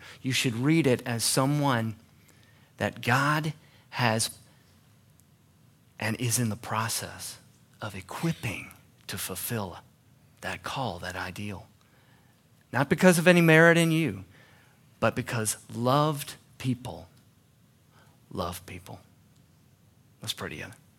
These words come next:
Gracious God, our Heavenly Father, how we thank you for that powerful love that you have for us. That it's not just meaning in our life, but it's power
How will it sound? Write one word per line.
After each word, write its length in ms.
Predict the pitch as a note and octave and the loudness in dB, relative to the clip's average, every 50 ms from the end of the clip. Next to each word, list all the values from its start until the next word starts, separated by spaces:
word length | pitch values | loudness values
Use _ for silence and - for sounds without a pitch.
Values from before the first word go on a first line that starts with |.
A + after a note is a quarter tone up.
| _ _ - - - - - - - - - - - - | _ _ -20 -20 -20 -20 -20 -18 -20 -20 -20 -20 -4 2
Gracious 320 | - C3 A#2 - B2 - | 2 4 4 4 2 2
God, 200 | - B2+ A#2 A2 | 2 2 2 4
our 60 | G#2+ | 2
Heavenly 280 | G#2+ A2 A2+ A2 G#2+ G#2 | 2 0 0 0 -2 -4
Father, 340 | - - A2+ G#2+ G#2+ G#2 G2 | -2 -2 -2 -2 0 -2 -2
how 140 | G2 G2 G2 | -4 -4 -6
we 100 | G2 F#2+ | -6 -6
thank 380 | - - G#2 G#2 G#2 G2+ - | -6 -6 -6 -6 -6 -6 -6
you 80 | G2+ F#2 | -8 -8
for 380 | - - G2+ F#2+ F#2+ F#2+ F2+ - - - - - - - - - - | -8 -8 -6 -6 -6 -6 -8 -12 -16 -20 -20 -20 -20 -20 -20 -14 -8
that 200 | - G2+ G#2 - | -6 -6 -6 -6
powerful 400 | - - F#2+ F#2 F#2+ - F#2+ F#2+ | -6 -6 -6 -6 -6 -6 -4 -4
love 300 | G2 G#2+ G#2+ G#2 G2+ - | 0 0 0 0 -2 -4
that 140 | - - - | -8 -10 -10
you 100 | G#2 G2+ | -8 -8
have 260 | F#2 - G#2+ G2+ G2+ | -8 -6 -6 -6 -6
for 220 | - - - F2 E2 | -8 -8 -10 -8 -8
us. 340 | E2 E2+ F2+ - - - - _ _ _ _ _ _ _ _ - - _ - _ _ _ _ _ _ _ _ _ - - | -10 -10 -12 -12 -14 -14 -16 _ _ _ _ _ _ _ _ -20 -20 _ -20 _ _ _ _ _ _ _ _ _ -8 -4
That 120 | C3 C3 | -4 0
it's 160 | B2+ - - | 2 4 8
not 160 | D#3 D3+ D#3 - | 8 8 8 8
just 240 | E3 E3 - - | 6 6 6 6
meaning 360 | D3+ D#3+ F3 F#3+ G3+ F#3+ F3 D3 | 10 12 12 12 12 12 12 10
in 80 | B2+ | 8
our 120 | A#2+ A2+ A2 | 8 6 4
life, 240 | G#2+ G#2+ A2+ - | 2 2 0 0
but 120 | - B2+ B2 | 0 2 2
it's 120 | A2+ - | 2 0
power 560 | - - - D3 C#3+ C3+ B2 G#2 F#2+ F2 - | 2 2 4 4 4 4 2 0 -2 -2 -6